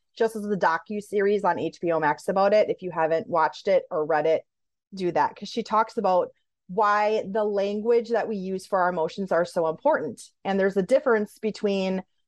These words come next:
overwhelm and feeling anxious. Like, overwhelm is, like, anxious, like, times a hundred, and anxious is just anxious. And not saying that anxious is, like,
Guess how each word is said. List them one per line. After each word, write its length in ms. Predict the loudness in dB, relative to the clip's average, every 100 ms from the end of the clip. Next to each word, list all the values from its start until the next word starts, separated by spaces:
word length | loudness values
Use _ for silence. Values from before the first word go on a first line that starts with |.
| _ 2
overwhelm 760 | 4 6 4 6 4 4 0 -4
and 260 | -2 -2 0
feeling 380 | 0 0 -4
anxious. 560 | -2 -2 -4 -10 -10 -2
Like, 200 | -2 2
overwhelm 580 | 2 4 4 4 2 2
is, 180 | 0 0
like, 140 | -2 -2
anxious, 420 | -6 -2 -2 0
like, 180 | -2 -2
times 280 | -4 -4 -2
a 60 |
hundred, 520 | 0 0 2 4 4 2
and 220 | -2 -6
anxious 440 | -8 -4 -2 -2 0
is 320 | -2 -2 -6
just 440 | -4 -4 -6 _ _ -6
anxious. 500 | -2 -2 -4 -8 -16 _ _ _ _ -2
And 300 | 2 4 4
not 240 | 4 4 2
saying 140 | 2
that 160 | 2 2
anxious 400 | 0 0 -2 -2
is, 120 | 2
like, 320 | 2 2